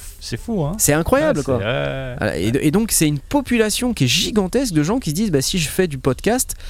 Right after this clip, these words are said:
Speaker 2: si je connais un peu le streaming, j'ai, je connais la marque Elgato. » Enfin, voilà, vous,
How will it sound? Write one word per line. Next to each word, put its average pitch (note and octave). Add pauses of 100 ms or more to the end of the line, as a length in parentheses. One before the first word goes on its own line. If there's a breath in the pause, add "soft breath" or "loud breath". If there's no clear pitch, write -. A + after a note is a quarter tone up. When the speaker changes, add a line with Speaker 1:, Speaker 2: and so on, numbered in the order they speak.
(240 loud breath)
Speaker 2:
si -
je C3
connais D#3
un D3
peu D3+
le C3+
streaming, F#3+
j'ai, C3
je -
connais D3
la C3
marque C#3+
Elgato. » B2+
Enfin, D3
voilà, E3+
vous, B2